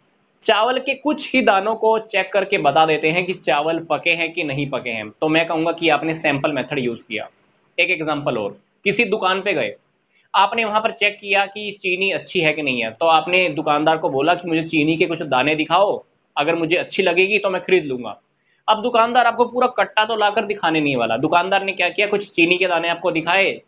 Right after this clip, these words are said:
जिसको देखकर आपने decide कर लिया कि आपने चीनी purchase करनी है कि नहीं करनी है। तो मैं कहूँगा कि आपने sample method यूज़ किया। मतलब sample method के अंदर क्या होता है,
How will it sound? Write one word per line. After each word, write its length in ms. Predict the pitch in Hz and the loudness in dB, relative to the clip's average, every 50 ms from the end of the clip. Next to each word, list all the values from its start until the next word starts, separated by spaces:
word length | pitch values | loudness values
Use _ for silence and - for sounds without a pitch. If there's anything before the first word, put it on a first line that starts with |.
| _ _ - | _ _ -2
जिसको 360 | 175 214 208 - - 226 - | -2 -2 0 2 2 2 2
देखकर 480 | 143 135 139 151 - 190 - 196 185 165 | 2 2 0 0 0 -2 0 0 2 2
आपने 280 | 160 156 156 180 185 | 2 2 0 -2 -2
decide 420 | 175 180 185 - 202 202 208 202 202 | 0 0 0 2 2 0 0 -2 -4
कर 140 | 151 127 123 | -10 -12 -12
लिया 280 | 127 127 127 117 104 - _ _ _ _ _ - | -12 -12 -10 -12 -12 -14 _ _ _ _ _ -6
कि 60 | 208 202 | -4 -4
आपने 240 | 190 190 196 196 | -4 -4 -6 -10
चीनी 420 | 196 196 - 175 170 175 190 196 175 127 - - - 165 | -8 -2 2 2 4 4 4 2 2 0 -4 -6 -2 -2
purchase 400 | 151 - - 160 170 180 - - | -2 0 0 0 0 0 0 0
करनी 300 | - 135 131 156 165 170 | -2 -2 0 0 -2 0
है 140 | 180 185 | 0 0
कि 120 | 180 190 180 | 0 0 0
नहीं 220 | 156 139 151 147 | 0 0 -2 -2
करनी 280 | 143 123 113 120 113 113 | -2 -4 -4 -4 -4 -4
है। 120 | 107 107 | -4 -4
तो 120 | - - 156 | -4 -2 0
मैं 160 | 151 165 170 | 0 0 -2
कहूँगा 240 | 170 165 170 180 175 | -4 -6 -6 -6 -6
कि 140 | 175 185 | -2 -2
आपने 240 | 170 165 165 180 175 | -2 -2 -2 -4 -6
sample 380 | 170 - 156 143 143 143 160 151 | -4 -2 -2 -2 0 -2 -2 0
method 260 | - 147 - 165 170 | -2 -4 -4 -4 -4
यूज़ 280 | 139 123 117 113 - - | -4 -4 -4 -6 -8 -12
किया। 160 | - 113 - - _ _ _ _ _ _ _ _ _ - | -10 -10 -10 -10 _ _ _ _ _ _ _ _ _ -2
मतलब 260 | 208 220 254 277 262 | 0 0 0 0 -2
sample 420 | - - 233 208 214 208 220 240 233 | -2 0 0 0 0 2 0 0 0
method 320 | 220 214 208 214 208 208 | 0 -2 -2 -2 -6 -4
के 80 | 202 196 | -4 -4
अंदर 160 | 190 190 185 | -2 -2 -2
क्या 180 | 185 - 170 165 | -2 0 -2 -2
होता 340 | 156 156 151 - - 160 160 | -2 -4 -8 -8 -8 -8 -6
है, 420 | 160 170 185 196 214 196 151 - | -4 -4 -4 -4 -4 -6 -8 -10